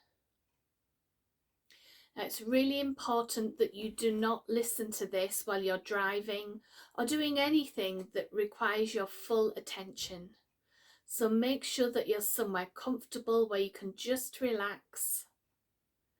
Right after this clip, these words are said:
without being disturbed. And you can either close your eyes now or later whenever you want to. It's more comfortable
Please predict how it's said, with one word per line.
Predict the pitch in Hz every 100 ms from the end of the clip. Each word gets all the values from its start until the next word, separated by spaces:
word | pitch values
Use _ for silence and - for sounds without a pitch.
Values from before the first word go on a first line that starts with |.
| _ _ _
without | 196 - 190 196 202 _
being | 196 196 196
disturbed. | 214 - - 175 175 170 - - - _ _ _ _ _ _ _ _ _ _ _ _ _ _ _ _ _ _ _ _ _ _ _ _ _ _ _ _ _ _ _ _ _ _ _ _ _ - _
And | - 214
you |
can | 220 220
either | 202 208
close | 208 - 220 220
your | 220 208
eyes | 190 196
now | 185 190 208 226
or | 233 190
later | 190 190 220 226 226
whenever | 208 190 190 202
you | 190
want | 185 208 -
to. | - 226 262 269 _ _ _ _ _ _ _ _ _ _ - _ - _
It's | - -
more | 320 330 330
comfortable | - 294 240 - 254 233 233